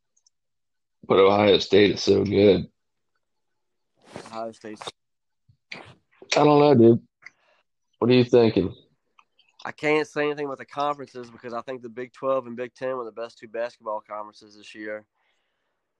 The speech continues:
Speaker 2: Um, I mean, you know, so both teams are battle tested. Texas Tech has had to play Baylor and Kansas and Texas, and Ohio State's had to play,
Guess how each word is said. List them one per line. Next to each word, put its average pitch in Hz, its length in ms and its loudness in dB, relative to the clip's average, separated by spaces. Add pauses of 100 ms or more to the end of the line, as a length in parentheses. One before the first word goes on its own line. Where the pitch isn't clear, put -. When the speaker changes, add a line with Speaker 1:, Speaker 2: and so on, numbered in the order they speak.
(300)
Speaker 2:
Um, 107 600 -8 (1300)
I 104 60 -16
mean, 110 220 -12
you 110 60 -10
know, 113 160 -10
so 113 320 -10 (440)
both 117 300 -8
teams 127 340 -8
are 110 60 -12
battle 117 300 -4
tested. 117 540 -12
Texas 117 380 -10
Tech 120 240 -10
has 110 100 -20
had 110 120 -12
to 107 60 -20
play 110 200 -10
Baylor 110 600 -6
and 107 120 -14
Kansas 107 680 -14
and 107 120 -12
Texas, 107 640 -12
and 107 80 -10
Ohio 107 240 -4
State's 110 380 -8
had 107 120 -10
to 104 60 -20
play, 107 480 -8